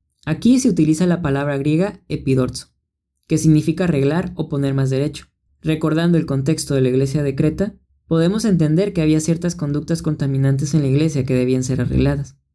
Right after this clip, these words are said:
Es por eso que Pablo le dice a Tito que siga conforme las instrucciones que recibió el nombramiento de ancianos de la iglesia.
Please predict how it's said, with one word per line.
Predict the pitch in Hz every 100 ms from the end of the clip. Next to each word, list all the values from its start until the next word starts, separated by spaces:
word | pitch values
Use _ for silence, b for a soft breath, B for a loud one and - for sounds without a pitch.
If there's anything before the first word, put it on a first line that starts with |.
| _
Es | 165
por | 185
eso | 214 208 180
que | 170
Pablo | 185 208 190
le | 160
dice | 151 170
a | 170
Tito | 214 190 156
que | 147
siga | 151 160 165
conforme | 175 170 156 143
las | 139
instrucciones | 139 135 - 151 156
que | 160
recibió | 151 135 131 147 156
el | 165
nombramiento | 147 139 131 131 135
de | 151
ancianos | 127 127 127 127 127
de | 120
la | 117
iglesia. | 120 120 -